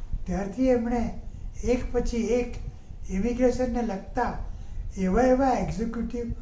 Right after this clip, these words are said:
ઓર્ડરો બહાર પાડ્યા છે કે વિશ્વમાં ખળભળાટ થઈ ગયો છે અને સૌથી વધુ અસર એમના આ એક્ઝિક્યુટિવ ઓર્ડરોની ભારત ઉપર પડી છે.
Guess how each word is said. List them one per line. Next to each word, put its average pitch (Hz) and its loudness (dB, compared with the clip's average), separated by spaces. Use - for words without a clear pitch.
ઓર્ડરો 185 0
બહાર 180 2
પાડ્યા 185 -2
છે 190 -6
કે 247 0
વિશ્વમાં 196 0
ખળભળાટ 185 0
થઈ 135 -6
ગયો 139 -8
છે - -6
અને 233 -2
સૌથી 202 2
વધુ 247 4
અસર 226 2
એમના 214 0
આ 247 2
એક્ઝિક્યુટિવ 233 -2
ઓર્ડરોની 214 -4
ભારત 135 -2
ઉપર - -4
પડી - -8
છે. - -8